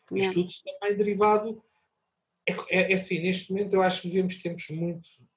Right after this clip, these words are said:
Speaker 2: muito complicados e acho que antes de melhorar ainda vai piorar.
Speaker 1: Piorar, não é? Ainda temos que ir um bocadinho mais
Speaker 2: Acho
Speaker 1: fundo.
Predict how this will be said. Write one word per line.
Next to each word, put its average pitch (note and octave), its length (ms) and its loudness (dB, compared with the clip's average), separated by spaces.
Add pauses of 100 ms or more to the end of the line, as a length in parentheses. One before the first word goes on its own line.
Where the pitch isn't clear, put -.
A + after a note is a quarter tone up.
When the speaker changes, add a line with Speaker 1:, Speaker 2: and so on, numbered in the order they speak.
(120)
Speaker 2:
muito F3+ 340 -2
complicados C#3 800 -8
e A2+ 640 -8 (600)
acho E3 240 0
que - 80 2
antes E3+ 220 0
de D3+ 80 -8
melhorar D3 400 4
ainda E3 160 0
vai D#3 200 -2
piorar. C3 460 0
Speaker 1:
Piorar, G3 340 6
não F3 180 0
é? F3+ 40 -4
Ainda F#3 240 -8
temos A3+ 220 0
que - 100 -2
ir A#3 40 2
um A3+ 60 0
bocadinho A#3 260 2
mais A3+ 180 4
Speaker 2:
Acho - 80 -4
Speaker 1:
fundo. G3 260 -2